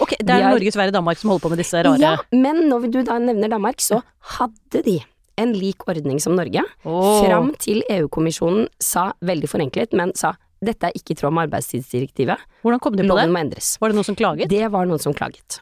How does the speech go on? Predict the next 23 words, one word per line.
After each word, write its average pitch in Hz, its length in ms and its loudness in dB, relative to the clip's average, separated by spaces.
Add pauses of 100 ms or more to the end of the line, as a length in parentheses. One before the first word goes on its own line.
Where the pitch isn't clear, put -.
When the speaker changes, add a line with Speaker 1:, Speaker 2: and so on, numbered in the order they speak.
Speaker 2:
Så - 220 0 (100)
i 226 100 0
tjue 214 320 0
fjorten, - 460 -2
tror 160 160 0
jeg, 247 80 0
var 202 100 0
det 170 80 0
noen 160 120 0
som 147 120 -2
klaget. 160 520 -2
I 175 80 0
tjue - 280 -4
femten - 680 -4 (100)
så - 440 0 (140)
kom 156 240 -2
kommisjonen 151 480 0
med 156 160 0
en - 80 -6
uttalelse 156 500 -2 (540)
som - 160 -6
er 190 80 0
ganske 208 200 0